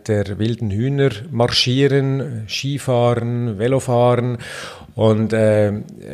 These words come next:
das, äh, die wilden Hühner sind auch einfach unglaublich faszinierende Tiere. Das Balzverhalten der Auerhähne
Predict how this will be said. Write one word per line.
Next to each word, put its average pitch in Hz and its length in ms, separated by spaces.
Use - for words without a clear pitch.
das, - 580
äh, 110 720
die 113 120
wilden 113 260
Hühner 117 280
sind 104 200
auch 104 240
einfach 101 320
unglaublich 117 800
faszinierende 104 800
Tiere. 117 400
Das - 260
Balzverhalten 104 960
der 95 180
Auerhähne 107 720